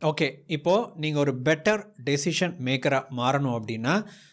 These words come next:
உங்களுக்கு தேவைப்படுற முக்கியமான சில விஷயங்கள் என்னென்ன? என்னென்ன பண்ணுனா உங்களுடைய டெசிஷன் மேக்கிங் ஸ்கில்லை அதிகப்படுத்த முடியும் அப்படின்னு இப்ப பார்க்கலாம். முதலாவது, increase your knowledge. உங்களுடைய அறிவை டெவலப் பண்ணுங்க. எதுல டெவலப் பண்ணணும் அப்படின்னா,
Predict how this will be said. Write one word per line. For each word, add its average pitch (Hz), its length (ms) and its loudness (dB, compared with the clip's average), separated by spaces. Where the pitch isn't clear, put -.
உங்களுக்கு 180 520 0
தேவைப்படுற 226 560 2
முக்கியமான 147 720 2
சில 135 220 0
விஷயங்கள் 120 400 -2
என்னென்ன? 107 500 -6
என்னென்ன 180 440 2
பண்ணுனா 139 380 0
உங்களுடைய 135 500 2
டெசிஷன் 135 640 0
மேக்கிங் 127 340 -2
ஸ்கில்லை 135 580 0
அதிகப்படுத்த 165 760 0
முடியும் 123 400 0
அப்படின்னு 120 240 -4
இப்ப 127 160 -4
பார்க்கலாம். 107 420 -8
முதலாவது, 139 640 0
increase 208 600 2
your 151 220 2
knowledge. 120 640 -2
உங்களுடைய 131 480 2
அறிவை 180 380 4
டெவலப் 143 480 0
பண்ணுங்க. 113 260 -4
எதுல 175 340 2
டெவலப் 151 420 2
பண்ணணும் 113 320 -6
அப்படின்னா, 123 360 -4